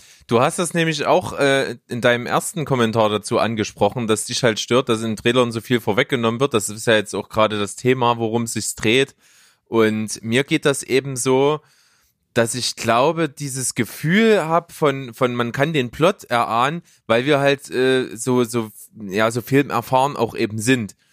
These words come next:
Und, äh, da wird natürlich auch viel von der Struktur, die so ein Film hat, sch-, entschlüsselt. Und wenn du dann so ein paar Szenen hast, und das sind ja meistens irgendwie so,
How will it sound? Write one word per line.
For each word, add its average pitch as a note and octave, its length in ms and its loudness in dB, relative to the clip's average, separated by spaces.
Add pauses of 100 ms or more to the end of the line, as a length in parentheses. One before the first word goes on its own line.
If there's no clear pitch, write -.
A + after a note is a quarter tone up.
(380)
Und, G#2+ 280 0
äh, F#2+ 160 2
da A2 160 2
wird C3 140 -2
natürlich B2+ 440 0
auch G#2+ 120 0
viel E3+ 260 0
von C#3 160 0
der A2+ 80 2
Struktur, D3 500 0
die D3 100 -6
so A#2+ 120 0
ein A2+ 100 -2
Film C3+ 320 0
hat, C3 160 0
sch-, - 180 -14
entschlüsselt. D3+ 680 0
Und A2+ 120 -4
wenn A#2+ 120 0
du C3 80 -4
dann B2+ 260 0
so B2+ 120 -2
ein A#2 100 -6
paar D#3+ 240 2
Szenen F3 460 0
hast, B2 320 -2
und A2+ 80 -8
das A2+ 120 0
sind C#3+ 120 -4
ja C#3+ 100 2
meistens A#2+ 400 -2
irgendwie A#2+ 320 -4
so, A#2 280 4